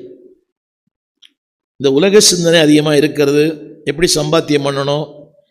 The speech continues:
எப்படி வாழணும், எப்படி வாழ்க்கையில உயரணும், இன்னும் எப்படி இன்னும் ரெண்டு புதிய பொருட்கள் வாங்கணும்.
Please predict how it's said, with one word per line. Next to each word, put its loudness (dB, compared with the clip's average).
எப்படி 2
வாழணும், -2
எப்படி 2
வாழ்க்கையில -2
உயரணும், 0
இன்னும் -4
எப்படி 2
இன்னும் 0
ரெண்டு 0
புதிய 2
பொருட்கள் 0
வாங்கணும். -4